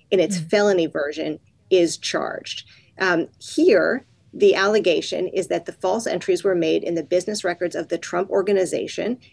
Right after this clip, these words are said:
Speaker 1: in order to conceal the payments, uh, to Michael Cohen to reimburse him for the payments he in turn made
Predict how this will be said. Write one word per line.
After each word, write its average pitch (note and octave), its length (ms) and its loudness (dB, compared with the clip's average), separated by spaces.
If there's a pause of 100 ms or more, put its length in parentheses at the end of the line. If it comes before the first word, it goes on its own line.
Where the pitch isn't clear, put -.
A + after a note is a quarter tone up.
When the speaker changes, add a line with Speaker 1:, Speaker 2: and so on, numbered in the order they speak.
(120)
Speaker 1:
in G3 100 4
order G3+ 300 2
to A3+ 100 -6
conceal F#3+ 640 0
the E3+ 140 -6
payments, G#3 800 -2 (240)
uh, F3+ 80 0
to - 180 2
Michael F3 380 2
Cohen D3+ 460 -4
to G3 140 0
reimburse F3+ 600 0
him E3+ 220 -4
for F#3 100 -4
the E3+ 80 0
payments E3+ 440 -4
he A3+ 200 -2
in G3 100 -2
turn E3+ 320 -2
made D#3+ 320 0